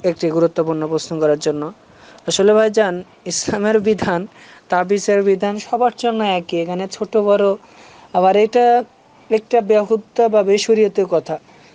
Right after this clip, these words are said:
মানুষের যদি কমন সেন্স থাকতো, ইসলাম সম্পর্কে যদি তার ক্লিয়ার কনসেপ্ট থাকতো, ধারণা থাকতো, তাহলে সে এই ধরনের কথা কখনোই বলতো না। কারণ কিভাবে তাবিজ ব্যবহার করা ছোট বাচ্চাদের জন্য বৈধ হতে পারে? যেখানে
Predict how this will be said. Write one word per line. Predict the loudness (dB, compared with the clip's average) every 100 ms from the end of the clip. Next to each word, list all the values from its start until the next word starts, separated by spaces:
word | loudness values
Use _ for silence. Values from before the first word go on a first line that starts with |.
| -4
মানুষের | -4 -2 0 0
যদি | 0 -2 -2 -4 -12 -20 -6
কমন | -2 0 -2
সেন্স | -2 -2 -2 -2
থাকতো, | -2 -4 -8 -8 -8
ইসলাম | -10 -8 -6
সম্পর্কে | -4 -4 -4 -4 -2
যদি | -2 -2
তার | 0 0 0
ক্লিয়ার | -2 0 0
কনসেপ্ট | -4 -6 -2 -2 -2 -8 -20 _ -4
থাকতো, | -4 -4 -6
ধারণা | -2 -2 -2 -4
থাকতো, | -6 -8 -8 -10 -12 -20 -20 -16 -2
তাহলে | 0 0
সে | 0
এই | 0
ধরনের | 2 0 -2
কথা | -2 -4 -2
কখনোই | -4 -4 -4 0
বলতো | 0 0 -4
না। | -4 -10 _ _ _ _ _ _ _
কারণ | 0 0 -2
কিভাবে | -4 0 2 2
তাবিজ | 2 2 2 2
ব্যবহার | 0 0 -4
করা | 0 2 2 0 _ _ -6
ছোট | 0
বাচ্চাদের | 2 0 0 -2 -2
জন্য | -4 -6 -4
বৈধ | -2 -2 0
হতে | -2 -2
পারে? | -6 -6
যেখানে | -6 -8 -4 -4 -4